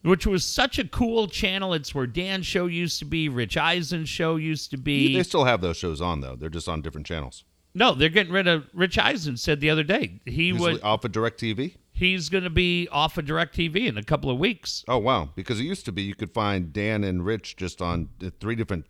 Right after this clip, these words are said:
Speaker 1: Yeah,
Speaker 2: opportunities.
Speaker 1: two thirty-nine
Speaker 2: Yeah.
Speaker 1: and one oh one and
Speaker 2: Yeah.
Speaker 1: N B C Sports Network. No, they're going off
Speaker 2: Wow.
Speaker 1: altogether. And so she got rid of, um, she got rid of it altogether, but she went to Hulu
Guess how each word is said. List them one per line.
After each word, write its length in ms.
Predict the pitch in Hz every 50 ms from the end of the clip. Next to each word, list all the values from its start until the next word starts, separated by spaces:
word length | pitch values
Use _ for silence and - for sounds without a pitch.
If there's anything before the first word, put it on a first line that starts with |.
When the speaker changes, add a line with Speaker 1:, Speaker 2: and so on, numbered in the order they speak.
| - -
Speaker 1:
Yeah, 60 | -
Speaker 2:
opportunities. 480 | 87 90 101 170 170 175 143 123 117 113
Speaker 1:
two 140 | - 196 190
thirty-nine 720 | - 202 180 175 170 165 160 151 147 147 151 147 147 147 143
Speaker 2:
Yeah. 120 | 139 85 82
Speaker 1:
and 220 | 85 98 101 110 104
one 300 | 104 120 131 156 165 156
oh 100 | 156 156
one 520 | 143 139 139 139 139 139 139 139 135 123
and 160 | 90 78 71
Speaker 2:
Yeah. 40 | 117
Speaker 1:
N 120 | 131 147
B 160 | 135 147 147 131
C 260 | - - - 147 135
Sports 420 | - - - 147 139 135 120 - 135
Network. 420 | 135 127 143 131 135 131 123 123
No, 160 | 139 143 139
they're 120 | 113 123 127
going 280 | 127 156 151 139 123 123
off 240 | 123 120 113 -
Speaker 2:
Wow. 60 | - 123
Speaker 1:
altogether. 640 | 120 117 101 - 98 95 - 120 104 90 82 82 - _ _ _ _ _ _ _ _ _ _ _ _ _ _ -
And 240 | 151 156 156 151
so 240 | - - - 175 156
she 460 | 135 - - - - 220 277 320 330
got 380 | 262 175 196 185 175 160 151 - -
rid 280 | 147 147 170 175 170
of, 520 | 160 156 151 147 143 147 135 120 - - - _ _ _ _ _ _ _ - -
um, 640 | 123 123 117 120 120 117 113 110 107 107 101 101 - _ _ _ _ _ _ _ _ _ _ _ _ _ _ _ _ _ _ _ _ _ _ _ _ _ _ _
she 240 | - - - - 240
got 220 | 262 277 240 180
rid 160 | 165 175 175
of 100 | 170 143
it 80 | 156 147
altogether, 680 | 139 143 143 147 139 - - 117 101 151 175 180 139
but 280 | 113 110 - 135 - -
she 300 | - - - 330 349 349
went 300 | - 320 320 302 220 -
to 260 | - 143 139 117 104 - -
Hulu 560 | 220 220 214 180 123 98 85 73 67 73